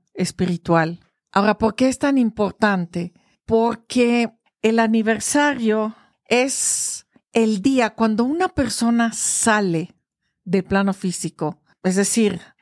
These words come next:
la parte espiritual, el alma, deja el cuerpo.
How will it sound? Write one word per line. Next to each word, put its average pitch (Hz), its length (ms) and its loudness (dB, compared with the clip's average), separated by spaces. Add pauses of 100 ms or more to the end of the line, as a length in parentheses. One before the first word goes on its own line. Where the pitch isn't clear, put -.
la 185 220 -2
parte 240 640 0
espiritual, 196 840 0
el 180 320 2
alma, 196 500 0 (360)
deja 226 480 0
el 226 140 0
cuerpo. 175 680 -4